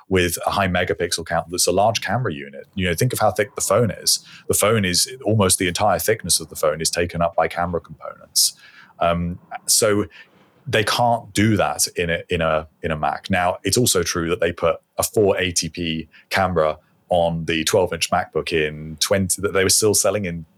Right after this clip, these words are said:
a new one in twenty seventeen. So that, that is inexcusable. And we,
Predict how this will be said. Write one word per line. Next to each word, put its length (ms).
a 60
new 200
one 120
in 120
twenty 260
seventeen. 680
So 540
that, 300
that 160
is 240
inexcusable. 960
And 360
we, 260